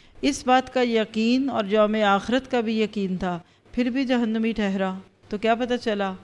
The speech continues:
इल्म आखिरत नहीं बचाएगा, फ़िक्र आखिरत बचाएगी इंशाल्लाह। फिर इसके बाद अगला जेम क्या है कि शैतान का पहला हमला हया पर हुआ।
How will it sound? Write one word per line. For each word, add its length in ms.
इल्म 580
आखिरत 680
नहीं 200
बचाएगा, 680
फ़िक्र 420
आखिरत 400
बचाएगी 680
इंशाल्लाह। 560
फिर 120
इसके 260
बाद 140
अगला 260
जेम 300
क्या 180
है 440
कि 280
शैतान 680
का 120
पहला 440
हमला 500
हया 420
पर 220
हुआ। 360